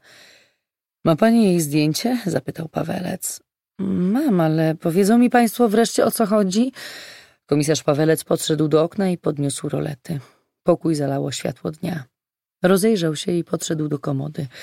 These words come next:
Wziął w rękę drewnianą ramkę. "To ona?" Weronika z trudem przełknęła ślinę.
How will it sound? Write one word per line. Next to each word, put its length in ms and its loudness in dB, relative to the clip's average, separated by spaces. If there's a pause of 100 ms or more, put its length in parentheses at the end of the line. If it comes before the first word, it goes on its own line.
(260)
Wziął 220 2
w 40 -4
rękę 260 2
drewnianą 420 0
ramkę. 520 -6 (600)
"To 200 2
ona?" 240 0 (840)
Weronika 460 -2
z 80 -8
trudem 360 -8
przełknęła 540 -6
ślinę. 480 -8